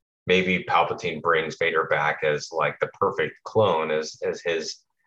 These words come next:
next in command. And that's what they were waiting for the whole time, is for him to be able to, to finish that or something. I don't know. And then it would, it would have given them both somebody to fight at the end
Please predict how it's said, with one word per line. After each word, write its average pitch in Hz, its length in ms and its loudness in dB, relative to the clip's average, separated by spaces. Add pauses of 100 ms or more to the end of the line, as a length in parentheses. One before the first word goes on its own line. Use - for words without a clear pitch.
(140)
next - 360 0
in 78 100 -4
command. 80 480 0
And 73 120 -6
that's 82 300 2
what 87 140 -4
they 82 80 0
were 78 160 -2
waiting 78 360 0
for 78 200 0
the 78 80 -2
whole 78 200 -6
time, 78 380 0
is 76 100 -8
for - 160 -2
him 78 200 -12
to 76 80 -16
be 76 160 -6
able 73 240 -4
to, 73 240 -6 (440)
to - 60 -10
finish 80 340 -2
that 76 260 0
or 76 80 -2
something. 76 380 -2
I 73 100 0
don't 71 140 -4
know. 73 140 0
And 90 120 0
then 104 140 2
it 95 80 2
would, 90 140 0 (180)
it 113 120 0
would 131 120 4
have 107 160 2
given 101 280 2
them 87 220 -2
both 85 240 4
somebody 85 440 -2
to - 120 -14
fight 80 300 0
at 76 120 -8
the 76 140 -10
end 76 260 -4